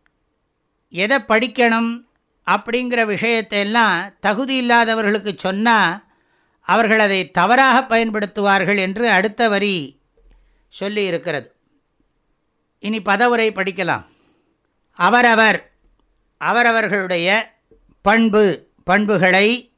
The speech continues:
அல்லது குணங்களை அறிந்து,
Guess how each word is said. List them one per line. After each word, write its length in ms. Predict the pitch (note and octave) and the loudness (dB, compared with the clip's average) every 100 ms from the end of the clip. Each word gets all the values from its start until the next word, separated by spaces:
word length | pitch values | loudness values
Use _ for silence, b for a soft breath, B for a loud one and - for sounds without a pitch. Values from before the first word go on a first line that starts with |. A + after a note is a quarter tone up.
| _ _ _ _ _ _ _ _ _ _ | _ _ _ _ _ _ _ _ _ _
அல்லது 380 | F#3+ A3 B3+ B3+ | -4 0 0 0
குணங்களை 840 | F3 G3+ A3+ G3+ F3+ G3 A#3+ - _ _ _ | 0 0 2 2 2 0 -2 -8 _ _ _
அறிந்து, 760 | - G#3 A3+ G#3 F3+ F#3+ C#3+ _ | -2 0 0 -2 -2 -2 -4 _